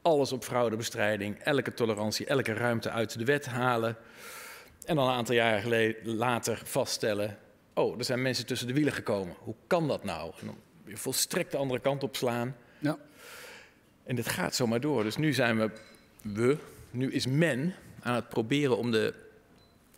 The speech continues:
Speaker 1: de vele mensen die hier slachtoffer van zijn geworden, van het krankzinnige fraude, eh, antifraudebeleid, eh, te compenseren. En weer gebeurt hetzelfde. Het gebeurt allemaal weer met grote bewegingen en grote slagen, waardoor ook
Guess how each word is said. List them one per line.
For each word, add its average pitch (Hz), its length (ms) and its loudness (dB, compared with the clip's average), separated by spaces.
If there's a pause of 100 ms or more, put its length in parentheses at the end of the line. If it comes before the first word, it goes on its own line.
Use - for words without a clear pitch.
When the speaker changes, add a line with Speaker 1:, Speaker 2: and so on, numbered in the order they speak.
(140)
Speaker 1:
de 104 140 -6
vele 156 320 2
mensen 117 280 0
die 113 100 2
hier 107 120 0
slachtoffer - 400 -2
van 101 80 -6
zijn 104 160 -2
geworden, 95 300 -2
van 113 80 -4
het 104 120 -6
krankzinnige 107 520 -4
fraude, 127 520 0
eh, - 280 -6
antifraudebeleid, 98 1000 -2 (640)
eh, 90 460 4
te - 160 -2
compenseren. 123 720 0 (120)
En 123 240 0
weer 165 240 2
gebeurt 113 240 0
hetzelfde. 131 520 -4 (160)
Het - 160 -6
gebeurt 110 280 -2
allemaal 123 320 -4
weer 107 180 0
met 95 140 -6
grote 147 440 0
bewegingen 113 500 0
en 104 80 -4
grote 135 400 0
slagen, 110 440 -2
waardoor 113 380 0
ook 139 320 0